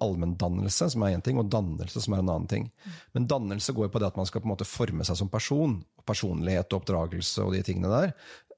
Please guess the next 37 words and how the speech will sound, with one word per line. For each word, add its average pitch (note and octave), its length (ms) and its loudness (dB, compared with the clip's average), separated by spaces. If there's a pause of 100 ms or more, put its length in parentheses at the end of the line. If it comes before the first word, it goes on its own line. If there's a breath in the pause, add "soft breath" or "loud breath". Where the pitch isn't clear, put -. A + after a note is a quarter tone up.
(100)
ehm, G2+ 1120 2 (160)
og G#2 180 0
interesser, G2 640 2
og - 60 0
at E2+ 60 0
man - 60 0
skal - 140 -2
forme E2 260 -2
sin E2 160 -2
personlighet D#2+ 540 -2
som F#2 100 -4
går E2+ 140 -2
på F#2 100 -2
dannelse. D#2+ 320 -4
Og - 80 0
allmenndannelse F#2 560 0
går F#2+ 140 0
med E2 80 -6
på F#2+ 100 -2
liksom F2 220 -2 (440 loud breath)
allmennkunnskap. - 760 -4 (840 loud breath)
Og A2 140 2
hvis G#2+ 80 2
man B2+ 100 2
ser A2 160 2
at - 160 -6
Norge A#2+ 320 2
er C3 80 2
veldig G#2+ 220 2
påvirket F2 400 0
av F#2 80 4
det F2 80 0
som G#2 80 -2
heter F#2+ 180 0
en F#2+ 140 0
tysk - 420 -4
kontinental F#2 720 0